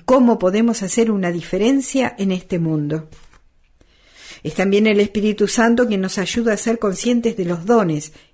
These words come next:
y talentos que tenemos, las pasiones e intereses que tenemos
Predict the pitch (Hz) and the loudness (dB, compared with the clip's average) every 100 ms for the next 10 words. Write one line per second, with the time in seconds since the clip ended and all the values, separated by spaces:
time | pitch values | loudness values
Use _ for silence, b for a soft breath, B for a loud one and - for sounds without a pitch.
0 | _ 277 - 185 208 208 156 180 - 185 | _ -2 0 0 2 0 0 -4 -4 -8
1 | 175 240 233 151 139 - - B B B | -2 2 2 0 -6 -12 -20 B B B
2 | B B 185 190 - 147 - 240 226 214 | B B -4 -4 -6 -4 2 4 4 0
3 | 185 180 170 190 233 233 196 190 220 240 | -4 -4 -2 2 2 0 -6 -6 0 0
4 | 226 185 - | 0 -4 -8